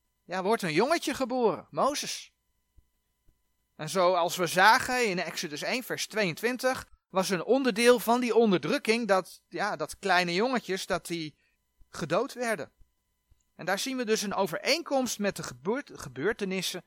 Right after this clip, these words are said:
bij de geboorte van de Heer Jezus. Toen hij geboren werd, was het niet anders. Israël was onder Romeinse overheersing. En dat was een harde overheersing.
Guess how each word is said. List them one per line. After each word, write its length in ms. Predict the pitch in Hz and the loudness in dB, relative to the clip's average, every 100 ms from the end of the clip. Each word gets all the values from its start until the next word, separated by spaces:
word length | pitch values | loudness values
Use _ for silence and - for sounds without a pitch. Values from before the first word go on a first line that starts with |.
| _ _ _ | _ _ _
bij 140 | 226 | -4
de 80 | 240 | -4
geboorte 400 | - 160 202 - | -6 -6 -6 -6
van 160 | - 170 | -10 -10
de 60 | |
Heer 140 | 143 139 | -10 -8
Jezus. 580 | 156 147 - - - _ _ _ _ _ _ _ _ _ _ _ | -6 -6 -8 -14 -20 _ _ _ _ _ _ _ _ _ _ _
Toen 160 | 170 | -8
hij 220 | 151 233 285 | 0 2 2
geboren 420 | 156 247 339 185 | 0 0 2 2
werd, 340 | 151 156 - _ _ _ _ _ _ _ _ _ _ _ _ | 0 -2 -8 _ _ _ _ _ _ _ _ _ _ _ _
was 220 | - 151 165 | -6 -6 -4
het 120 | - | -10
niet 160 | 175 | -10
anders. 600 | 160 247 208 110 - - _ _ _ _ _ _ _ | -4 -4 -6 -10 -14 -16 _ _ _ _ _ _ _
Israël 460 | 226 262 208 185 | -4 0 4 4
was 160 | 175 170 | 4 2
onder 240 | 185 170 | -2 -2
Romeinse 520 | 160 165 170 214 - 170 | 0 2 4 2 2 0
overheersing. 680 | 165 180 208 262 190 120 - _ _ _ _ | 0 -2 -6 -6 -8 -12 -16 _ _ _ _
En 160 | 156 165 | -8 -4
dat 160 | 185 | -2
was 220 | 185 180 | -2 -2
een 180 | 160 165 | -4 -6
harde 520 | 156 127 160 220 156 | -8 -2 0 0 -2
overheersing. 760 | - 156 147 143 143 131 - 110 | -2 -4 -4 -8 -8 -10 -10 -14